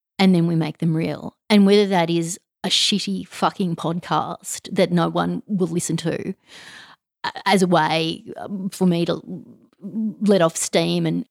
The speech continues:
participate in, uh, you know, at, like, two o'clock in the morning, I think it is,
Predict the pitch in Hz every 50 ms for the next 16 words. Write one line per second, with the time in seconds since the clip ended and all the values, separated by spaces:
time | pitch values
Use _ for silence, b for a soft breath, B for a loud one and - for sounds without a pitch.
0 | _ _ _ _ _ _ _ - - 185 - - 208 - 202 160 156 180 165 170
1 | 165 - _ _ _ _ - 196 180 175 175 170 170 170 - _ _ _ _ _
2 | _ _ - - 508 494 480 466 466 240 196 - 208 185 190 180 160 - - -
3 | 202 180 - - 170 156 165 _ _ - - - 185 185 - 175 160 - 165 165
4 | 160 160 160 170 170 170 175 170 - - 180 165 - 165 160 170 180 180 175 190
5 | - -